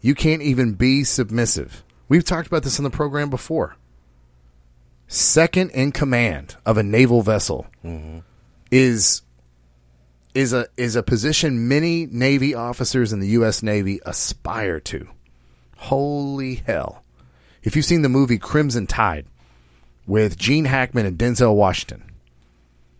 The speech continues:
Speaker 1: you just see how elite Denzel Washington's character had to be to be able to become the X O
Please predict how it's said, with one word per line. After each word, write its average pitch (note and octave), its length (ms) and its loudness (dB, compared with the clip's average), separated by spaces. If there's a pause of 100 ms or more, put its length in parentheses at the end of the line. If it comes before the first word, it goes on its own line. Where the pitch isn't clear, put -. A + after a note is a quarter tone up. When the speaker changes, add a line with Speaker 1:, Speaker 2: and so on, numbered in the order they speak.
(960)
Speaker 1:
you D3+ 120 2
just E3 240 6
see D3 400 4
how D#3 600 -2
elite A2+ 760 -2
Denzel B2+ 400 2
Washington's G#2 480 -2
character G2 380 0
had B2 320 -4
to B2+ 80 0
be G2 320 -2 (1400)
to - 120 4
be B2 140 6
able C#3 140 6
to C3+ 80 4
become A#2 340 -2
the A2 220 -4
X C#3+ 260 0
O A#2 400 2